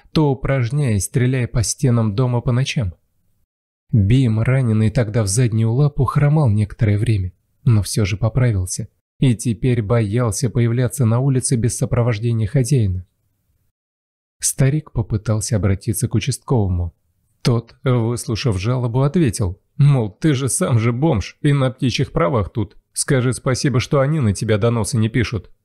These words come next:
Ты не собственник, а значит, терпи или ищи другое место. Как выяснил бродяга у торговок с рынка, его сосед – сын богатого бизнесмена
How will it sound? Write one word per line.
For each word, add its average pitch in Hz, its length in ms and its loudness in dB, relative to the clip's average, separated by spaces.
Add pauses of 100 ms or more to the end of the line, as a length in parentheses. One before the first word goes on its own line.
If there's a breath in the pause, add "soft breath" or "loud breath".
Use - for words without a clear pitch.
Ты 120 160 2
не 110 160 0
собственник, 107 640 -2
а 208 120 0
значит, 180 400 -2
терпи 120 440 -2 (140)
или 131 340 2
ищи 127 220 -2
другое 135 420 0
место. 107 420 -4 (1400)
Как 117 260 0
выяснил 139 480 0
бродяга 101 560 -2
у 95 120 0
торговок 95 500 0
с - 120 -4
рынка, 135 520 0
его 131 420 2
сосед – 147 500 -2
сын 160 400 2
богатого 127 440 0
бизнесмена 120 680 2